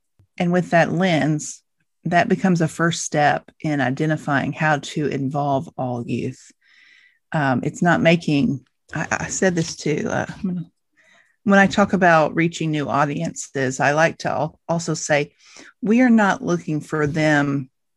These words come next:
to assimilate to our four H culture,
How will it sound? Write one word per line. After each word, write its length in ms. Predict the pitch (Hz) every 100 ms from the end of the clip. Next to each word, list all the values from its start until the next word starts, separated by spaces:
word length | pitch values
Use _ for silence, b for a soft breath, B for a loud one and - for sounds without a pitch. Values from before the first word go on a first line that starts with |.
| _ _ -
to 420 | - 175 151 147 -
assimilate 960 | - - 196 165 139 131 127 - - - _ -
to 180 | 185
our 160 | 151 156
four 260 | 165 143 127
H 300 | - - -
culture, 500 | - - - -